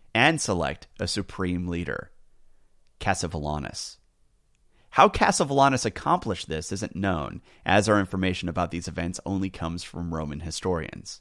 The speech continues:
But what we do know is that this was a troubling development for Roman interests. In the first invasion, the Romans were able to capitalize on the fractured nature of British tribal life.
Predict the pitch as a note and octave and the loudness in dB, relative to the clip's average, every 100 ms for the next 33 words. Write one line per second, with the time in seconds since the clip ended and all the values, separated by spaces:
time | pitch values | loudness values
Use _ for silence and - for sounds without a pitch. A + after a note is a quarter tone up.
0 | - - B2 D#3+ C#3+ G#2+ E3 G3 A2+ D2 | -6 2 6 6 6 0 0 2 2 2
1 | - G2+ F#2+ G2+ F#2 C3 E3+ - C3 B2+ | 0 -2 2 2 4 2 2 -2 -2 -2
2 | - G#2+ G#2+ A2 F#2+ F2+ E2+ - E2 D#2+ | 2 0 2 2 2 2 0 0 -4 -6
3 | - - F2 E2 D#2 D#2 D#2 - G1+ - | -6 -2 2 2 0 -4 -6 -6 -6 -6
4 | - - - _ _ _ _ _ _ _ | -12 -18 -20 _ _ _ _ _ _ _
5 | - A2 A2 - F#3 A3 - E2+ C#2+ C2+ | -2 2 2 2 0 0 0 -2 -4 -8
6 | - D2+ F#2 G#2+ B2 C3 A#2 G#2 G2+ G2 | -8 -6 -2 2 2 2 2 2 2 -2
7 | F#2+ - G#2+ - F2+ F2 E2+ F2 E2+ - | -4 2 2 2 0 0 0 -4 -6 -2
8 | - E2+ - F#2+ E2+ D#2 D#2 D2+ D2 - | 0 0 -4 -6 -4 -4 -6 -4 -4 -6
9 | D#2+ D#2 C#2 - - C#2 C#2 C2+ E2+ D#2 | -6 -6 -6 -8 -4 -4 -4 -4 -4 -4
10 | - | -8